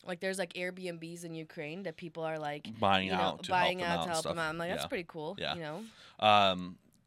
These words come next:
Speaker 2: I bet, oh, I bet fucking Airbnbs, I bet Airbnbs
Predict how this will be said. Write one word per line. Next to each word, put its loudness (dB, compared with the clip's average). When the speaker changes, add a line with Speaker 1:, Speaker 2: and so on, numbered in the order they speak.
Speaker 2:
I 12
bet, 8
oh, 8
I 12
bet 6
fucking 2
Airbnbs, -4
I 6
bet 4
Airbnbs 0